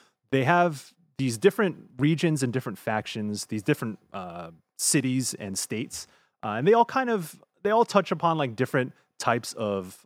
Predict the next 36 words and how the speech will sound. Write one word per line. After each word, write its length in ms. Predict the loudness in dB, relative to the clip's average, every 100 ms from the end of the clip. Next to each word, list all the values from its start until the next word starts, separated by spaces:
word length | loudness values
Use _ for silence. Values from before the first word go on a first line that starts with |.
| -10
uh, 180 | -6 0
civilizations 1040 | 2 2 2 0 -2 -4 -6 -8 -10 -12 -6
that 140 | -4
we've 160 | -4 -6
seen 220 | -6 -6
in 80 | -6
history. 360 | -8 -8 -6
Like, 200 | -4 -4 -6 _ -4
there 180 | -2 0
is 220 | -2 -2
a 180 | 0 -2
theocracy, 760 | 0 2 2 0 -8 -10 -8
there 240 | -4 -2 -2
is 180 | -4 -4
a 200 | -4 -2
republic 600 | -4 0 -2 0 -6 -6
that 140 | -4 -2
has, 180 | -2
like, 180 | -2 -6 -12 -10
different, 300 | -6 -6 -8 _ _
uh, 100 | -8
political 460 | 0 0 0 -2 -4
structure. 460 | -4 -8 -8 -10 -6
There's, 320 | -4 -2 -2
like, 180 | -4 -6 _ _ -8
a 240 | -6 -6
traditional, 580 | -2 0 0 0 -2 0
like, 180 | 0 -2 0
royal 300 | 2 4 2
kingdom 480 | 0 -2 -2 -6 -8 -10
and, 220 | -8 -6
uh, 120 | -4 -6
shit 180 | -8
like 180 | -10 -8
that. 180 | -6 -6
So 240 | -4 -6